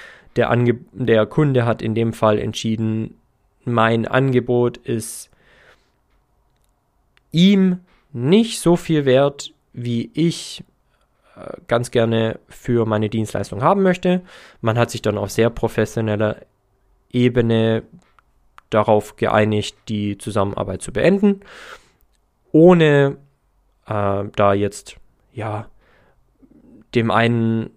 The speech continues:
was vorzuwerfen oder da irgendwie böses Blut zu vergießen, ganz und gar nicht. Aber ich hab dann,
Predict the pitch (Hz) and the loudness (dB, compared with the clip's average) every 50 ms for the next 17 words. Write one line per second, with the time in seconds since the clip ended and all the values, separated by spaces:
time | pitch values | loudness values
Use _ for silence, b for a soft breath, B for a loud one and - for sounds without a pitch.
0 | - _ - - - _ - - - - - - - - - 135 143 - - 131 | -20 _ -20 -20 -20 _ -12 -10 -10 -10 -12 -14 -14 0 2 2 2 2 0 2
1 | 123 123 120 120 - 123 120 120 - 117 110 110 104 101 101 98 101 - 113 110 | 4 4 4 4 2 -2 -4 -2 -2 -2 -2 -2 -2 -2 -2 -2 -2 -2 -2 -4
2 | 107 101 104 104 101 - - 120 123 127 117 117 110 - - - 139 156 165 - | -4 -4 -6 -6 -6 0 4 4 4 4 2 0 -6 -8 -4 -2 0 0 0 0
3 | - 156 139 - 143 127 131 127 120 - 131 120 117 123 123 120 117 117 143 170 | -2 -4 0 0 -2 0 0 -2 -2 -2 -4 -2 -2 -2 -2 -2 -2 0 0 0
4 | 214 220 214 202 - - _ _ - 131 127 135 135 131 127 B B B B B | 2 2 0 -2 -4 -10 _ _ -2 0 2 2 0 -2 -2 B B B B B
5 | B B B B B B _ _ _ _ _ _ - - 139 - - 170 - - | B B B B B B _ _ _ _ _ _ -6 -6 -4 -2 -2 -2 0 2
6 | 170 160 156 156 156 156 147 | 2 2 2 0 -2 -4 -6